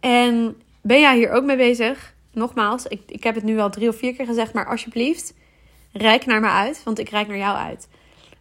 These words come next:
En, eh, stuur me een berichtje via Instagram.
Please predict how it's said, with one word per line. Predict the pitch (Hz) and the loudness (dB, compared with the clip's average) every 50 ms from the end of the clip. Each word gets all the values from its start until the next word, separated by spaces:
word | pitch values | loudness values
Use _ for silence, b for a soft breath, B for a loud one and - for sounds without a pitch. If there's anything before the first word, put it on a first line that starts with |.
| b _ - | b _ -10
En, | - 196 196 196 196 196 190 - - _ _ _ _ - | -6 -4 -4 -4 -4 -6 -8 -10 -14 _ _ _ _ -14
eh, | 208 190 190 190 185 190 190 196 214 _ _ _ _ _ _ _ _ _ _ _ _ | -14 -12 -12 -14 -14 -16 -16 -18 -20 _ _ _ _ _ _ _ _ _ _ _ _
stuur | - - - - 294 302 | -18 -10 -2 2 4 4
me | 294 285 | 4 4
een | 254 254 262 254 247 | 4 4 2 2 2
berichtje | 240 262 247 285 277 - - - | 2 2 2 0 -2 -4 -6 0
via | - 262 | 0 0
Instagram. | - - 254 262 - - 226 220 220 214 214 214 214 240 | 2 2 -2 -2 -2 -4 0 0 2 2 2 0 -4 -6